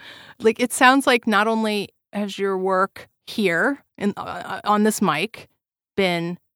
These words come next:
consistent and rigorous and amazing, but hearing you talk about your mental health means you also were ready that way, right? Like, we show up to these things. Part of our, part of our preparation for acting is being able to, <laughs> like,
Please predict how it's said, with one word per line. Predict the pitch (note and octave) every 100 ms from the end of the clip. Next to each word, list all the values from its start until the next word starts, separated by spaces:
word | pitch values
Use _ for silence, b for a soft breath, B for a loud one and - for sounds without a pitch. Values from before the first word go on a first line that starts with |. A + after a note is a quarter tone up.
| _
consistent | - E3+ D#3+ - F3 E3+ F3
and | E3
rigorous | F3 E3 D#3+ E3 D#3+ -
and | E3
amazing, | D#3+ E3 E3 E3 E3 F#3 b b _ _
but | G3+ F3+ _ _ _ _ _ -
hearing | A3+ A3+ A#3+
you | G#3+
talk | - F#3 G3+
about | F#3+ -
your |
mental | F3 E3 F3+
health | F3 C#4 A3+ A3 b b _ -
means | A3 G#3+
you | -
also | G#3 G#3 - A#3
were | G#3+
ready | G3 F#3 F3+
that | F3 D#3+ D#3+
way, | G#3 A3+ C#4+ D4+ _ _ _ _
right? | G#3 A#3 B3+
Like, | G#3 G#3 - b b _ _ -
we | A3
show | - A#3
up | A#3
to | -
these | A#3+ -
things. | - G3+ G3+ G3 F#3+ - _
Part | - G#3 D4
of | A3+
our, | F3+ - - -
part | A#3 D#4
of |
our | B3+ D4
preparation | - G3+ - E3+ G#3+ - F#3
for | - F#3
acting | F3+ G3+ - - B3+
is | F#3+
being | E3 F#3 G#3 G3
able | F#3+ F#3+ G3+
to, | - A3
<laughs> | -
like, | G#3 - -